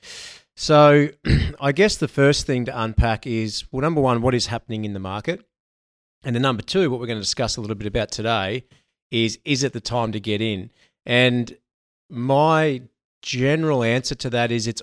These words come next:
always time to get in if it's the right decision for you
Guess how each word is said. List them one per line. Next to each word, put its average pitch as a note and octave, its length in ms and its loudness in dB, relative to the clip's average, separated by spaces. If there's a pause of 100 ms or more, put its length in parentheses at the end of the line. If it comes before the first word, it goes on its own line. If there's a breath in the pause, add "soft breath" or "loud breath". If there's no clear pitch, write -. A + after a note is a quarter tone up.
always C3 460 2
time A#2 380 -4
to A2 140 -8
get G#2+ 200 -2
in C3+ 260 -4
if C3 160 -2
it's B2 160 -4
the B2 120 -6
right G#2+ 260 -2
decision G#2+ 760 -6
for G#2+ 100 -8
you D3 380 -2